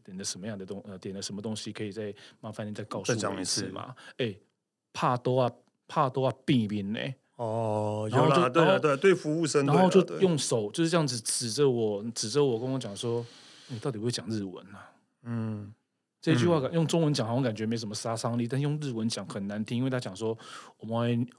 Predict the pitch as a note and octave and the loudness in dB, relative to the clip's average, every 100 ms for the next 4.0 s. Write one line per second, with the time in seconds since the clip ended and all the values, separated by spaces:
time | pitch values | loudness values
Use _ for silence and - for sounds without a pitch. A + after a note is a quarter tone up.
0 | - A2+ B2+ B2+ A#2+ A#2+ C3+ A#2+ A#2 A#2 | -8 0 2 4 2 4 2 2 0 -2
1 | A#2 G2+ - - - _ _ _ _ _ | -4 -6 -10 -16 -20 _ _ _ _ _
2 | - A2+ G#2 G2+ - D#3+ F#3+ F3 A#2+ A2+ | -14 -12 -12 -4 2 4 4 2 -2 2
3 | E3+ D#3+ D#3 E3+ E3+ E3 G#2+ G#2+ A#2 | 2 2 0 0 2 0 -4 -2 -2